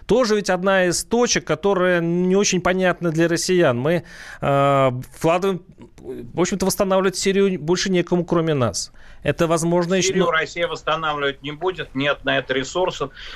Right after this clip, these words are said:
Speaker 2: Позвольте мне два тезиса. Первый. Прежде
Speaker 1: Мгм.
Speaker 2: всего, для того, чтобы укреплять русский мир, надо прекратить портить отношения со всеми соседями и со всеми, кто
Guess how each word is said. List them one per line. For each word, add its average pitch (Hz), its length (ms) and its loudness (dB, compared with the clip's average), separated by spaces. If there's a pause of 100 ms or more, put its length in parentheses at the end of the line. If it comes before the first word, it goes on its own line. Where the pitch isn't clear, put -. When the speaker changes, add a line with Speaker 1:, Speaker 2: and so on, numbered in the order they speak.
(180)
Speaker 2:
Позвольте 170 540 0
мне 143 280 -4 (340)
два 131 540 0
тезиса. 127 540 -2
Первый. 120 540 -4 (140)
Прежде 190 320 0
Speaker 1:
Мгм. 151 60 -8
Speaker 2:
всего, 117 500 -6 (340)
для 135 400 2
того, 156 340 -4
чтобы 147 320 -6
укреплять 151 560 -2
русский 165 380 -6
мир, 202 300 -2
надо 170 340 -2
прекратить 151 640 -4
портить 170 500 0
отношения 156 720 -2
со - 220 0
всеми 151 400 -6
соседями 180 680 -2
и 156 40 -4
со 160 180 0
всеми, 190 360 -2
кто - 420 0